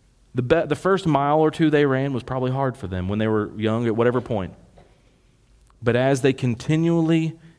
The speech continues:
did that thing, as they continually sought their goal,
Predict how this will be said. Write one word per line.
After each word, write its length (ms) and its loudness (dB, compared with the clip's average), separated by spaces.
did 340 2
that 360 -2
thing, 300 -2
as 100 0
they 100 2
continually 920 0
sought 500 -4
their 160 2
goal, 640 -4